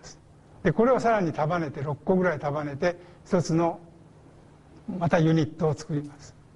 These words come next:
で、こういうものをまた束ねてケーブルにして、で、こういうものを実際に使う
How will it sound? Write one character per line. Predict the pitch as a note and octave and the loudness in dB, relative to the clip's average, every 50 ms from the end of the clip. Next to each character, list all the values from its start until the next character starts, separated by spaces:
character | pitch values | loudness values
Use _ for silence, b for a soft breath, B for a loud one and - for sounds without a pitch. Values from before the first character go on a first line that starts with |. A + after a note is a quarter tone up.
| - - - - - - - - | -20 -20 -20 -20 -20 -20 -6 -4
で、 | - D#3+ | -2 0
こ | - G#3+ B3 | 2 2 4
う | B3+ | 4
い | |
う | B3+ | 4
も | A#3 C4+ | 4 4
の | A#3+ G#3+ | 4 2
を | |
ま | F3 D#3+ E3+ | 2 2 0
た | G3 G#3 | 0 0
束 | - F3+ F3 F#3+ F#3+ | 0 0 0 0 0
ね | F3 D#3+ D3 | -2 -4 -4
て | - F#3 F#3 F#3 F#3+ - - - | -2 -2 -2 -2 -4 -10 -10 -4
ケ | - F3+ E3 D#3+ | 0 0 2 2
ー | |
ブ | C3+ C3+ | 0 0
ル | C3+ B2+ B2 | -2 -4 -6
に | B2+ C3 | -6 -8
し | - - | -10 -12
て、 | - - D#3 D3+ - - - - - - - - - - - - - - - | -14 -14 -16 -16 -16 -20 -20 -20 -20 -20 -20 -20 -20 -20 -20 -20 -14 -4 -2
で、 | F3+ D#3+ | 0 2
こ | F#3 | 2
う | G#3+ | 2
い | G#3 | 2
う | |
も | G#3+ B3 | 2 2
の | B3+ G#3+ F3 D#3 | 2 2 0 -2
を | D3+ | -4
実 | D3 | -6
際 | D3 - - D#3+ C#3+ | -6 -6 -6 -8 -10
に | - | -10
使 | - - - C#3+ | -8 -6 -6 -6
う | B2+ | -6